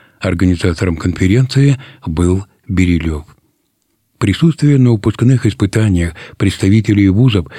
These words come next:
имело немаловажное значение. Они убедились,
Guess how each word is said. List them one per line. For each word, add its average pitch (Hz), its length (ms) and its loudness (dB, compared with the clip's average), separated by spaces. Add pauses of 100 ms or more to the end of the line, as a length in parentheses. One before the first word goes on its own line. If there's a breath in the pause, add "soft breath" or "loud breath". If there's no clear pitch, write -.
(140 loud breath)
имело 104 380 2
немаловажное 101 760 2
значение. 92 680 -2 (260 loud breath)
Они 90 240 2
убедились, 95 680 0